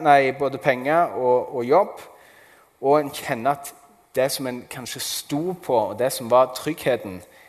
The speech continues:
det rokkes med. Og så sier Paulus, Ikke sett håpet ditt, sikkerheten din, i den usikre rikdommen, men ha den i Gud. Han som gir deg alt,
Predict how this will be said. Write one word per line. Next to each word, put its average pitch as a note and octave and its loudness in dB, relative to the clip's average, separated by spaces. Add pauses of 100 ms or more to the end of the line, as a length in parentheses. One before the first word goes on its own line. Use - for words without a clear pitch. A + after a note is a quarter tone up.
(160)
det A#2+ 4
rokkes - -8
med. F2+ -12 (580)
Og A2 -20
så G#2+ -10
sier A#2+ 0
Paulus, A#2 -4 (300)
Ikke F3+ -4
sett C3 -4
håpet B2 -2
ditt, - -12 (100)
sikkerheten A2 -6
din, F#2+ -10 (360)
i G#2+ -8
den A2+ -8
usikre G#2+ -8
rikdommen, F#2+ -12 (320)
men A#2 -2 (1000)
ha A#2 2 (100)
den G2+ -8 (600)
i G2+ -12
Gud. G2+ -14 (920)
Han E3+ -2
som C3 -8
gir B2 -2
deg A#2 2
alt, - -2